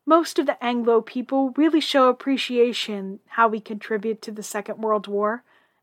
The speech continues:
and I really deeply thank them for their recognition," unquote. When Charles Chibadee, the last surviving Comanche code talker that I mentioned, passed away in two thousand five, he was described as, quote,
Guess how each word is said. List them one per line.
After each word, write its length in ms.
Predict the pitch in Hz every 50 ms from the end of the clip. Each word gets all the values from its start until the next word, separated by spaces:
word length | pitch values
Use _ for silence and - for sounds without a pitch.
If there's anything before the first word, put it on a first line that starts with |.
| -
and 100 | 262 262
I 80 | 277 277
really 400 | 285 254 302 330 339 349 339 320
deeply 420 | 320 - 247 240 - - 254 240
thank 360 | - - 226 202 208 196 -
them 220 | - 185 185 185 190 _
for 120 | - 220
their 140 | 214 214 214
recognition," 760 | 208 208 196 - - 214 202 202 196 185 - - 185 202 - _ _ _ _ _ _ _ _ _ _ -
unquote. 500 | 226 214 196 - - 202 190 196 - _ _ _ _
When 220 | - 294 294 302
Charles 360 | 277 - 285 262 254 254 247 -
Chibadee, 600 | - - 285 254 226 233 226 233 240 254 254 -
the 100 | 254 240
last 300 | 240 233 226 220 - -
surviving 540 | - 247 220 208 226 220 220 202 214 208 196
Comanche 540 | - - 220 220 220 226 226 214 - 240 214
code 360 | - - - 226 220 214 208
talker 440 | - - 220 208 208 - 214 208 208
that 160 | 196 208 202
I 80 | 196
mentioned, 640 | 196 196 196 196 190 - - 214 208 214 233 240 - _
passed 360 | - - 247 240 220 - -
away 240 | 247 220 226 214 208
in 120 | 202 196
two 200 | - - 240 226
thousand 440 | 208 214 208 208 196 208 202 196 190
five, 560 | - 254 262 254 240 240 262 285 - - - _ _
he 140 | - 302
was 160 | 285 285 277 -
described 720 | - 285 277 - - - 285 269 269 262 269 262 254 -
as, 520 | 226 220 226 220 214 220 214 - - - - _ _ _
quote, 340 | _ 311 302 302 339 -